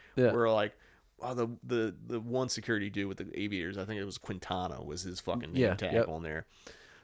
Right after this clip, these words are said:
Speaker 2: Like, that guy was, that, that guy's a top-tier fucking character. <coughs> So, the hospital scene ends with, like, you know, Michael finally seeing Tony Virgil in the flesh.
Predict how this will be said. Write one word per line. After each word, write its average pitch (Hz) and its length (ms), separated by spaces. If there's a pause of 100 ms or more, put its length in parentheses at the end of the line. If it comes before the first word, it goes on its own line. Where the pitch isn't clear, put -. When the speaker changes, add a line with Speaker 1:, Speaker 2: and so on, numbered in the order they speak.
(120)
Speaker 2:
Like, 85 220
that 110 180
guy 90 180
was, 87 420 (680)
that, 113 180 (220)
that 139 240
guy's 110 280
a 92 60
top-tier 85 560
fucking 78 380
character. 76 520
<coughs> - 40 (1500)
So, 110 480
the 117 180
hospital 135 380
scene 98 300
ends 90 500
with, 90 360
like, 85 400 (220)
you 90 100
know, 78 320 (180)
Michael 95 360
finally 90 320
seeing 85 320
Tony 90 300
Virgil 90 400
in 82 60
the 73 80
flesh. 92 520